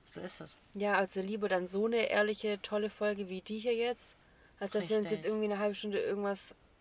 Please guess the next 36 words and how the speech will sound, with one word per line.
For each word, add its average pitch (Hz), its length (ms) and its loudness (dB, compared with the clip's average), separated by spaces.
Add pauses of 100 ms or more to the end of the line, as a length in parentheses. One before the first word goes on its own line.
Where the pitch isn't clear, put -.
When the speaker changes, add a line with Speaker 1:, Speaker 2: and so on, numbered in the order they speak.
(120)
Speaker 2:
aus 196 260 -4
dem 196 340 -6
Piep 392 260 10 (100)
gezogen 196 420 -4
hätten 202 440 -6
über 190 400 0 (540)
Verlieben. 175 460 -8 (480)
Speaker 1:
Ja, 233 180 2
genau, 170 300 -2 (160)
so 175 140 -8
ist - 200 -8
es. 139 180 -14 (540)
Also 196 180 4
ich 214 140 2
rede 220 200 8
am 196 120 6
liebsten 220 400 4
immer 214 240 4
über 180 180 0
Themen, 196 400 0
die 165 100 -4
aktuell 180 300 -2
in 170 60 -2
meinem 156 160 -4
Kopf - 260 -10
sind. - 300 -12 (1300)
Und 175 100 -2
das 185 160 0
werden 220 200 8
auch 175 180 0
immer 220 300 6
die 180 160 -2
ehrlichsten 185 440 0
Folgen. 170 480 -2 (100)
Speaker 2:
Ja. 208 240 -2 (360)
Speaker 1:
Wirklich. 156 500 -8